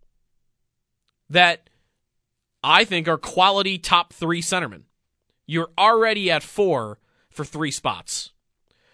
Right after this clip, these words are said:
You'd hope soon you'll have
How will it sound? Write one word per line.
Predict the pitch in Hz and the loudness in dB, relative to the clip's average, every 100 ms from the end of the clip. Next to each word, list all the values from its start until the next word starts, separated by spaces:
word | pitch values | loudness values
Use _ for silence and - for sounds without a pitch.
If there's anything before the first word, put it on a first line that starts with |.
| _ _ _ _ _ _ _ - | _ _ _ _ _ _ _ -6
You'd | 170 | -6
hope | - 240 294 - | 2 2 2 0
soon | - - 277 202 143 120 113 _ _ - | -2 0 0 0 -4 -8 -16 _ _ -2
you'll | 160 | -2
have | 165 160 143 131 | 0 0 0 -4